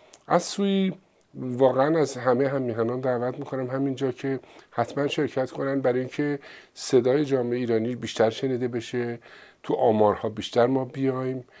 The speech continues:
و اختصاص بودجه برای مواردی که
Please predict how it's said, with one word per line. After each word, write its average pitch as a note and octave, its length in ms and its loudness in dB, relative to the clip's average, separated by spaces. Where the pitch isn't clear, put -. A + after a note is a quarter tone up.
و A2+ 340 4
اختصاص B2+ 640 0
بودجه B2 320 -4
برای A2+ 320 2
مواردی A#2 540 0
که C3 380 -2